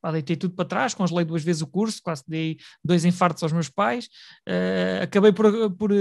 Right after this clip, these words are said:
por vir voltar para Portugal e terminar o curso, mas cheguei lá e disse assim, "Olha,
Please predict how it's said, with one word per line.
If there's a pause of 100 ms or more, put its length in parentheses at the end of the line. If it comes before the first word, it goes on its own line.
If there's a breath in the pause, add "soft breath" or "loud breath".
por
vir
voltar
para
Portugal
e
terminar
o
curso,
mas (380 soft breath)
cheguei
lá
e
disse
assim,
"Olha,